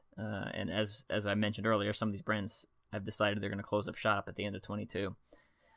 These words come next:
Um, you know, and so even if there's just three teams in a region, uh, to me, that's success and enough to get the ball rolling, get things off the ground.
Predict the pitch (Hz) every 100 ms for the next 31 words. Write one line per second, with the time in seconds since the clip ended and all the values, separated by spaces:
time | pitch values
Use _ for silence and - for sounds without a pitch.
0 | _ _ - - 110 113 113 110 113 -
1 | 139 160 170 143 127 139 - 131 139 131
2 | 147 127 123 117 127 143 196 190 _ _
3 | _ _ _ 113 107 - 131 135 123 117
4 | 110 - 120 127 117 113 113 117 - 117
5 | 110 107 104 101 98 110 104 101 107 107
6 | - 104 104 - 101 101 101 101 -